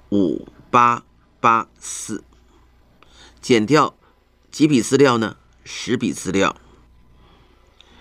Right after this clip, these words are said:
那么 Y bar 是多少？Y bar 这边算出来的结果是二十四点二的平方。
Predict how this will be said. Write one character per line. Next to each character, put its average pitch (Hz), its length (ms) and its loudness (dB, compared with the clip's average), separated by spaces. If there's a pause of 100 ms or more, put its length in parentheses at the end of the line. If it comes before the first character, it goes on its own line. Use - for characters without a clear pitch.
(160)
那 123 100 0
么 113 200 0
Y 135 260 2
bar 143 280 2
是 - 100 -14
多 90 160 -8
少？ - 240 -10 (420)
Y 139 240 2
bar 135 380 2
这 - 140 -10
边 107 100 -4
算 107 200 -4
出 104 140 -6
来 85 140 -2
的 90 100 -4
结 95 200 -4
果 78 180 -4
是 - 280 -6
二 143 140 0
十 - 160 -10
四 95 680 -8
点 64 320 -8 (100)
二 127 200 -4 (3750)
的 - 240 -4
平 87 280 -8
方。 131 280 -2